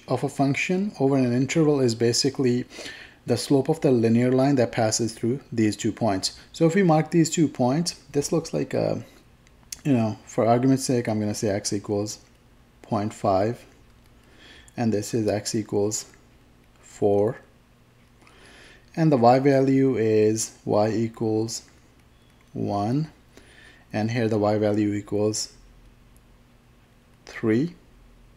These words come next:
y equals three. Okay, so the slope of this line then would be basically just the change in the slope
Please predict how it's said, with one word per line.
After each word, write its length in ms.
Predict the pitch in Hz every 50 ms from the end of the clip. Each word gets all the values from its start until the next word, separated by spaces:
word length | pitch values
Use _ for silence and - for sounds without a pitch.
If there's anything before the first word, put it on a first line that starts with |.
| _ - _ -
y 200 | - 107 107 - -
equals 440 | - 123 - - - 131 60 - -
three. 360 | - - - 117 - 151 156 - - - - - - _ _ - -
Okay, 220 | 127 - 156 170 - - - - - - - - - - - - -
so 600 | - - - 151 135 123 123 117 117 113 113 - - - - - - - - - - - - -
the 100 | - 135
slope 460 | 123 - - - - 156 160 170 165 185
of 140 | 170 170
this 260 | - 175 170 170 - 160
line 300 | 143 139 143 170 196 185
then 220 | 165 151 143 139
would 140 | 143 139 131
be 120 | 135 139
basically 560 | 120 127 131 147 - - 165 160 - 156 139
just 400 | 117 117 117 107 110 110 - -
the 180 | - 104 101 101
change 420 | - - - 123 110 110 120 113
in 300 | 120 117 117 117 117 120 120 - - _ _ _ - - - - - - - - - - - - - - -
the 80 | - 123
slope 500 | - - - 131 123 120 127 135 135